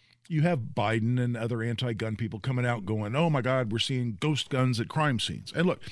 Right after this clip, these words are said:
I, I've seen reports, and I've talked to law enforcement,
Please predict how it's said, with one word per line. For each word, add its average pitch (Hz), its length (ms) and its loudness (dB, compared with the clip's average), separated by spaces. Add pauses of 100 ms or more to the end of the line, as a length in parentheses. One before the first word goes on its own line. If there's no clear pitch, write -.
(360)
I, 131 180 0
I've 156 100 2
seen 151 260 2
reports, 127 480 -2
and 123 100 2
I've 113 160 -2
talked 113 180 0
to 123 60 0
law 113 180 0
enforcement, 113 520 -4